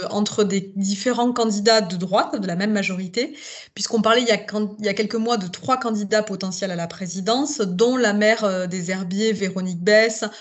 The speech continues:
le maire de Talmont-Saint-Hilaire, Maxence de Rugy, et le vice-président sortant, Alain Leboeuf.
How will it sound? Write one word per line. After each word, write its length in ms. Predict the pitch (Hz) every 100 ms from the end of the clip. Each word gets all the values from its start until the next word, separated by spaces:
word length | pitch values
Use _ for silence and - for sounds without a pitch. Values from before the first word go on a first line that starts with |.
| - _ _ -
le 120 | 214
maire 340 | 214 226 233 208
de 60 |
Talmont-Saint-Hilaire, 880 | 190 202 208 202 202 196 214 220 208
Maxence 400 | 196 196 226 214
de 100 | 190
Rugy, 600 | 196 208 196 214 240 247 - - _
et 100 | 247
le 100 | 247
vice-président 760 | 226 240 226 - 226 208 214 220
sortant, 440 | 226 214 220 220
Alain 300 | - 196 190
Leboeuf. 560 | 190 180 208 302 -